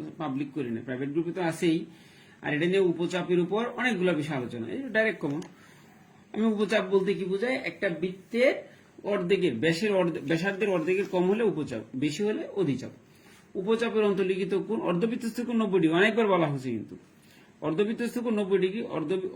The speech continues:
উপচাপের অন্তর্লিখিত কোণ, অর্থাৎ পুরা বৃত্তটা যদি অর্ধেকের কম হয়, তাহলে কি হবে? এটা উপচাপ। এটার ভিতরে যদি এই, এই চাপটা ইউজ করে আমরা কোনো কোণ অঙ্কন করি, তাহলে এটা হবে স্থূলকোণ। দেখা মতো উত্তর।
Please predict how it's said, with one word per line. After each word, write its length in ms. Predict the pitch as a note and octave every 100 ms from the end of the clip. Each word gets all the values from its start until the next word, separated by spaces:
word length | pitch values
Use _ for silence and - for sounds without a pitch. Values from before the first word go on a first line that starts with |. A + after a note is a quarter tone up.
| -
উপচাপের 500 | G3+ G#3 A3+ A3+ G#3
অন্তর্লিখিত 460 | G3+ F#3+ G3+ A3 G#3
কোণ, 220 | D3+ C3
অর্থাৎ 220 | D3 F#3+ F3+
পুরা 200 | G3+ G3
বৃত্তটা 440 | F3 F3 F#3 G3
যদি 200 | F#3 G3+
অর্ধেকের 600 | F3 D#3+ D3 G3 A3+ A#3
কম 380 | A#3 G3 F#3+ E3+
হয়, 240 | D3 B2+ -
তাহলে 280 | C#3+ F3 G3+
কি 140 | G3
হবে? 160 | G3+ G3
এটা 220 | D#3+ - - -
উপচাপ। 340 | D3 D3+ - - - - -
এটার 200 | E3+ A3
ভিতরে 280 | G3+ G#3 A3
যদি 240 | G#3 G3
এই, 320 | F#3+ F#3+ F#3 F3+
এই 180 | F#3 F#3+
চাপটা 280 | F#3+ G3+ -
ইউজ 260 | G3+ F#3 F3
করে 180 | G3+ G3
আমরা 200 | F#3 F#3
কোনো 260 | F3+ F3
কোণ 240 | F3 F3+ F3
অঙ্কন 300 | D#3 D#3+ D3+
করি, 180 | F3
তাহলে 240 | G#3 F3 D#3
এটা 100 | D3+
হবে 360 | D#3+ G3 E4+ - _ - - F3+
স্থূলকোণ। 460 | - A3+ F#3+ A2 - - - - - - -
দেখা 220 | D#3+ D3 E3+
মতো 200 | C#3+ C3+
উত্তর। 260 | - -